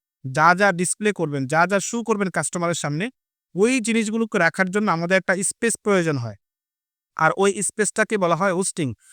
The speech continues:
যেটা অনলাইন ভার্চুয়াল সার্ভারে থাকে এবং এটা চব্বিশ ঘন্টা সার্ভার on থাকে। কখনোই ওটা, ওইখানে কখনো কারেন্ট যায় না, কারেন্টের ব্যাকআপ থাকে, যেন ওই সার্ভারগুলো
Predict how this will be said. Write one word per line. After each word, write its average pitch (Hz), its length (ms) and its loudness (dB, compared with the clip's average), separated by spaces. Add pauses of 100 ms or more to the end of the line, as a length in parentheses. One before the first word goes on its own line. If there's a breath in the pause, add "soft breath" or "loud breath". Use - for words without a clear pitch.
(220 soft breath)
যেটা 175 360 0
অনলাইন 196 480 0
ভার্চুয়াল 170 420 0
সার্ভারে 185 400 2
থাকে 135 280 -8 (1500)
এবং 196 220 2
এটা 226 140 2 (380)
চব্বিশ 233 440 0
ঘন্টা 208 240 0
সার্ভার 175 320 0
on 165 260 0
থাকে। 127 280 -6 (600)
কখনোই 214 380 2
ওটা, 190 260 0
ওইখানে 196 380 2
কখনো 202 320 0
কারেন্ট 185 400 4
যায় 143 160 0
না, 135 100 -2
কারেন্টের 175 340 2
ব্যাকআপ 160 360 2
থাকে, 123 260 -8 (1200)
যেন 170 200 4
ওই 202 380 4
সার্ভারগুলো 190 560 2